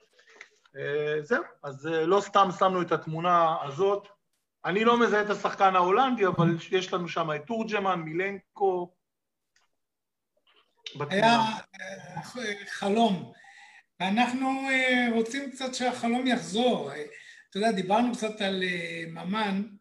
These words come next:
Speaker 2: אז נצא קצת מה-, מהרומנטיקה של פעם. ונדבר קצת על, על מה ש-, שאלות ששאלו פה בפאנל,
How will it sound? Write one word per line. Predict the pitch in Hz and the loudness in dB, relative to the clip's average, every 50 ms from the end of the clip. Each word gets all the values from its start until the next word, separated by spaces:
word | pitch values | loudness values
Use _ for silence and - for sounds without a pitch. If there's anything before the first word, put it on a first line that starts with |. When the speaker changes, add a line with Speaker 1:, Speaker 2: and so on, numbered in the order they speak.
| _ | _
Speaker 2:
אז | 165 - - | -20 -16 -16
נצא | 165 160 - - 220 | -14 -10 -6 -6 -6
קצת | 214 - 208 202 - | -4 -6 -8 -6 -4
מה-, | 202 185 180 180 175 175 175 175 170 | -4 -4 -4 -6 -6 -8 -10 -10 -10
מהרומנטיקה | 175 175 175 - - 180 190 202 208 - 202 196 - 196 | -8 -10 -10 -8 -8 -6 -6 -6 -6 -6 -8 -10 -12 -12
של | - - 180 170 - | -12 -12 -14 -14 -12
פעם. | - 190 175 208 233 254 247 254 - - - - - - _ _ _ _ _ _ _ 151 | -10 -6 -4 -2 -2 -2 -4 -8 -14 -18 -20 -20 -20 -20 _ _ _ _ _ _ _ -12
ונדבר | 156 175 180 180 180 180 175 180 180 180 175 180 170 233 240 240 | -10 -8 -6 -6 -6 -6 -6 -6 -8 -8 -8 -6 -4 -4 -4 -4
קצת | 233 247 240 240 | -4 -6 -6 -4
על, | 240 233 220 220 | -2 -2 0 0
על | 220 202 196 202 202 196 | -2 -2 -4 -6 -6 -6
מה | 202 220 220 | -6 -6 -6
ש-, | 220 - 220 | -8 -4 -2
שאלות | 226 220 208 202 202 - 185 190 180 196 226 220 | -2 -2 -2 -2 -6 -6 -8 -6 -6 -6 -6 -6
ששאלו | - 214 208 196 - 190 190 202 220 202 | -6 -6 -6 -6 -6 -6 -6 -8 -8 -8
פה | 240 208 208 214 | -8 -8 -8 -8
בפאנל, | 208 - 254 277 269 240 220 214 214 | -4 0 2 2 2 2 0 0 -2